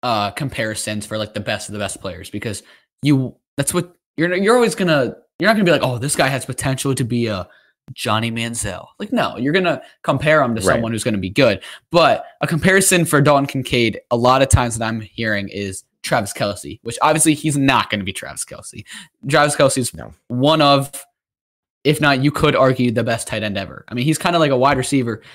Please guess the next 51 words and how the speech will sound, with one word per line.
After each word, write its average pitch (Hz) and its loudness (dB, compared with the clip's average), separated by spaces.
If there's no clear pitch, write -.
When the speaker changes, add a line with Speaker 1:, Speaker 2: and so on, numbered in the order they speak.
Speaker 1:
just - -10
in 123 -4
a 113 -4
tight 113 -2
end's 107 -4
body. 104 -2
But 196 4
that 170 6
is 170 4
kinda 165 2
what 135 0
Dalton 135 2
Kincaid 120 -6
is. 95 -10
He's 156 -2
not 190 4
gonna 180 2
be 156 6
as 131 2
good 135 2
as 120 -2
Kelce, 101 -6
but 127 2
it 135 8
is 127 2
a 123 2
very, 135 4
very 127 2
good 120 -4
pick. 110 -4
The 117 -6
Bills 156 4
needed 139 4
another 131 2
weapon 113 0
for 101 -12
Josh 92 -10
Allen. 71 -16
I 92 -14
mean, 113 -10
their 120 -4
offense 123 -4
kind 123 -8
of 117 -6
at 113 -8
some 120 -8
points 120 -8
last 123 -6
year 127 -6
was 120 -8
like 104 -10